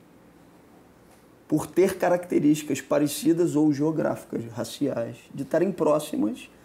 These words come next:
àquela legitimação da morte. E no Brasil hoje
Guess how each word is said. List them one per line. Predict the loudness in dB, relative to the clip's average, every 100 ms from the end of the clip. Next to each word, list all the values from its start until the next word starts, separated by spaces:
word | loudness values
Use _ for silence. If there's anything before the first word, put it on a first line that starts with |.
| -20 -20 -8
àquela | -4 2 2
legitimação | 4 2 0 -2 -4 -2 -4
da | -2
morte. | 0 0 -2 -12 -20 -20 _ -20 _ _ -20 _ -20 _ -20 -20 -20 -14 -2
E |
no | 0
Brasil | 2 2 2 2 2 4
hoje | 4 4 2 -2 -8